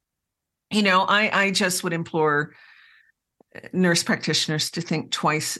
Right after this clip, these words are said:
about Advantage plans. And certainly, you know, for any provider,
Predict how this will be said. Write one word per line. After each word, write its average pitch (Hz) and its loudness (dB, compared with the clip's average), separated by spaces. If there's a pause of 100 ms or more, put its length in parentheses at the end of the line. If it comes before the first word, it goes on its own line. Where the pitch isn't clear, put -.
about 151 -2
Advantage 143 -4 (140)
plans. 147 0
And 165 -2
certainly, 190 0 (300)
you 208 2
know, 175 4
for 180 0
any 466 2
provider, 180 0